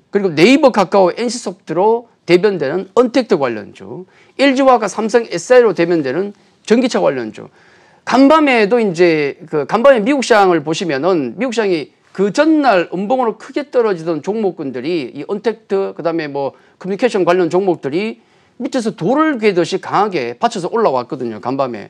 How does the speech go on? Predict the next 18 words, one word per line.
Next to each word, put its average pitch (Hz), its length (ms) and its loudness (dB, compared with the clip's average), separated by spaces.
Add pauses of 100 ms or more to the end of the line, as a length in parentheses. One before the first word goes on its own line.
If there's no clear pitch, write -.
(420)
다 - 160 -12
언택트 262 320 0
관련주들 185 440 0
다 - 120 -12
살아났다는, 170 800 -2
살아나는 220 380 -2
모습을 190 340 -2
보였고, 135 580 -6 (360)
특히 285 220 0
이제 269 140 0
중국 311 320 2
관련주 214 400 2
같은 170 240 2
경우가 143 180 -4
다시 175 260 -12
부각이 208 280 -2
되고 160 200 -2
있는데 131 480 -2